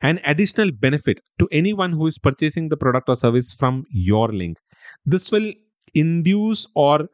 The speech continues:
push your audiences to go and buy that product from your link because they are getting something extra f-, for buying it using your link. Number three, promote Amazon products only on your website,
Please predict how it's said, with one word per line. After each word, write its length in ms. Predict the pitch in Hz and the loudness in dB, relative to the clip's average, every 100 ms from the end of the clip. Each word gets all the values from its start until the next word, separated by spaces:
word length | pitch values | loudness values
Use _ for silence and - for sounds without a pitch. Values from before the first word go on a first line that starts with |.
| _ _ _ _ _ _ - | _ _ _ _ _ _ -2
push 240 | 254 240 - - | 0 0 -6 -4
your 340 | 113 156 202 165 | 2 2 2 -2
audiences 500 | 151 147 147 160 - | -4 -4 -2 -2 0
to 100 | 151 | -2
go 180 | 123 139 | 0 0
and 220 | 151 131 | 0 0
buy 160 | 113 139 | 0 2
that 180 | 156 - | 0 -2
product 300 | 127 131 - _ | 0 0 -2 _
from 340 | - 135 139 107 | -4 -2 0 0
your 240 | 117 135 | 0 0
link 260 | 135 143 135 | -4 -8 -4
because 220 | 127 120 | -2 0
they 80 | 127 | 0
are 60 | |
getting 280 | 123 123 143 | 0 -2 -2
something 380 | - 160 196 165 | -4 -2 0 0
extra 400 | 123 - 135 113 - _ _ _ | 0 0 0 -2 -8 _ _ _
f-, 100 | - - 110 | -14 -4 -4
for 440 | - - 156 151 151 _ | -2 0 2 0 -4 _
buying 340 | 104 113 123 123 | -2 0 0 -2
it 160 | 123 - | -4 -2
using 300 | 107 107 98 | 0 0 2
your 220 | 90 82 | 2 0
link. 200 | 73 139 - _ - - - - - | -6 -12 -18 _ -20 -20 -18 -18 -2
Number 220 | 151 220 | 0 0
three, 380 | - 196 196 202 _ _ | -2 -4 -6 -8 _ _
promote 400 | 156 170 226 220 | 0 2 0 -2
Amazon 360 | 143 143 160 160 | -4 -2 -2 0
products 520 | 147 143 147 - - _ _ - _ _ - | 2 2 0 -6 -12 _ _ -20 _ _ -2
only 260 | 151 185 170 | -2 0 0
on 140 | 139 | 0
your 120 | 123 | 0
website, 420 | 101 87 - 82 | -2 -4 -2 -2